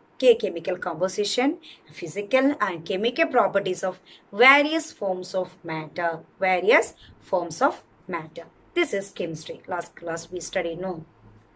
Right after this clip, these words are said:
Next, we are going to discuss about development of chemistry. Development of chemistry.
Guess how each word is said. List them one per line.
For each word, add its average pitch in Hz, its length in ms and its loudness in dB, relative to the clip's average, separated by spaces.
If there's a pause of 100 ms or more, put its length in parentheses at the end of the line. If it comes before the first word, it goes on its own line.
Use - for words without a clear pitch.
(120)
Next, 392 320 0
we 208 160 -2
are 185 120 2
going 180 280 0
to 175 100 -10
discuss 165 320 -8
about 160 320 -8 (340)
development 320 680 6
of 165 200 -6
chemistry. 160 540 -8 (400)
Development 208 580 2
of 311 240 4 (360)
chemistry. - 560 0